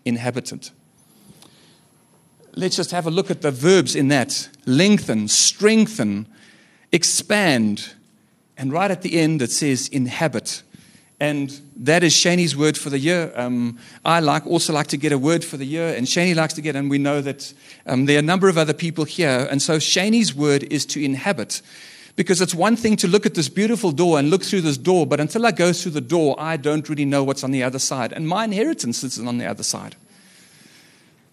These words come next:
And so as a church, we are doing exactly that. It just looks like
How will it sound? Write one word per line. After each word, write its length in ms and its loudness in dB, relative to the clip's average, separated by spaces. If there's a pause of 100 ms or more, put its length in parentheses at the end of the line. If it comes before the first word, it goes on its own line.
(2000)
And 120 2
so 120 -2
as 160 4
a 60 6
church, 420 2
we 200 4
are 80 6
doing 260 0
exactly 460 -2
that. 200 0
It 120 -6
just 240 -2
looks 320 2
like 260 -4